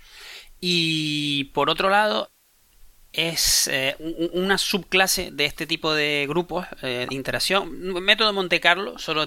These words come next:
solo sim-, simplemente significa que por algún sitio del método se hace uso de un número, o más bien de un generador de números aleatorios.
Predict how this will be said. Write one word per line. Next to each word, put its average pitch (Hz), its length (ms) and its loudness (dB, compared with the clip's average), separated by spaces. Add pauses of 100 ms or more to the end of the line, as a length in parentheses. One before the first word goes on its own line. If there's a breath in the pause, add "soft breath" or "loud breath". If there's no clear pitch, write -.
solo 165 220 0
sim-, 165 240 -2
simplemente 185 320 2
significa 180 360 2
que 151 200 2 (420 loud breath)
por 151 140 2
algún 170 200 2
sitio 190 240 2
del 170 120 6
método 190 580 2 (420)
se - 320 2
hace 165 300 4
uso 175 440 0 (160)
de 143 220 0
un 156 240 -2
número, 139 720 2 (400 loud breath)
o 131 100 -4
más 143 140 0
bien 160 140 -2
de 151 80 2
un 170 120 2
generador 160 720 4
de 139 240 0
números 143 360 0
aleatorios. 123 540 0